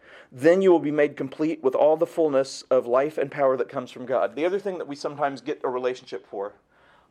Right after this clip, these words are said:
uh, is we want to feel complete. Because everybody feels incomplete at some point.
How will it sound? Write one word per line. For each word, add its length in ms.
uh, 300
is 200
we 120
want 180
to 80
feel 160
complete. 460
Because 260
everybody 800
feels 240
incomplete 440
at 100
some 140
point. 160